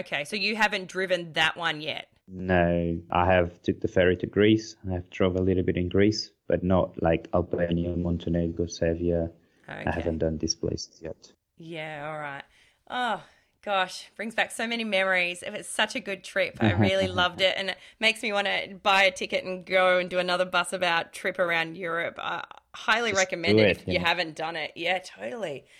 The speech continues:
Speaker 1: It's so good.
Speaker 2: Yeah.
Speaker 1: N-, and have you got any, some,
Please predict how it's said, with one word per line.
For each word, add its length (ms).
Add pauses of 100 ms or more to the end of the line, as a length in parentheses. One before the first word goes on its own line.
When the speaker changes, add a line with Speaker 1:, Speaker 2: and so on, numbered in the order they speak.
(180)
Speaker 1:
It's 220
so 240
good. 320 (100)
Speaker 2:
Yeah. 140
Speaker 1:
N-, 220 (100)
and 340 (380)
have 140
you 80
got 140
any, 240
some, 360